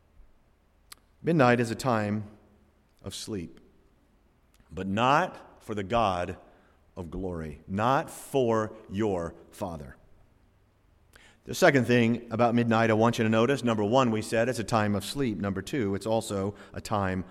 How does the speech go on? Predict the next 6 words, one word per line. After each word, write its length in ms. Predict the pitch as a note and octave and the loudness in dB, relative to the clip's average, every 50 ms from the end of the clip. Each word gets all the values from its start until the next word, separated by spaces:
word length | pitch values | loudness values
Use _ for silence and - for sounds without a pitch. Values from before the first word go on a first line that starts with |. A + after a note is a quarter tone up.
| - - - | -12 -14 -14
of 120 | F#2 - | -12 -10
sorrow. 560 | - - - A2+ B2 A2+ F#2+ D#2 D#2 D#2+ - - _ _ _ _ _ _ _ _ _ _ _ _ _ _ _ _ _ _ _ _ _ _ _ _ _ _ - | -8 -6 -4 -4 -4 -4 -6 -8 -10 -14 -16 -20 _ _ _ _ _ _ _ _ _ _ _ _ _ _ _ _ _ _ _ _ _ _ _ _ _ _ -12
Look 140 | C3 D3 E3+ | -8 -6 0
at 60 | D3 | 2
verse 180 | C3 A#2 - | 2 2 2
sixty-one. 640 | - A#2+ - - G#2+ G#2+ G2+ G2 G2 F#2+ F2+ E2+ E2 | 0 -4 -4 -4 -4 -2 0 0 0 -2 -2 -4 -8